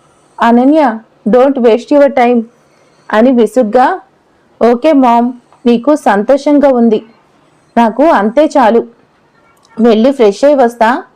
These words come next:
అంటూ గదిలోకి వెళ్ళింది. అక్కడికి వెళ్ళాక కమలిని గారు ఫోన్ చేశారు. అనన్య సంతోషంగా, "ఆంటీ, మీరు ప్రేమతో ఇచ్చారుగా,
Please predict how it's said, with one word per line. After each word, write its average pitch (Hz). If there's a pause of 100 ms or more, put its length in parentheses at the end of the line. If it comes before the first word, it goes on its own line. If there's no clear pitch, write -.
(680)
అంటూ 254 (280)
గదిలోకి 240
వెళ్ళింది. 220 (920)
అక్కడికి 302
వెళ్ళాక 247 (480)
కమలిని 269
గారు 294
ఫోన్ 233
చేశారు. 240 (1040)
అనన్య 262
సంతోషంగా, 262 (280)
"ఆంటీ, 233 (480)
మీరు 233
ప్రేమతో 254
ఇచ్చారుగా, 294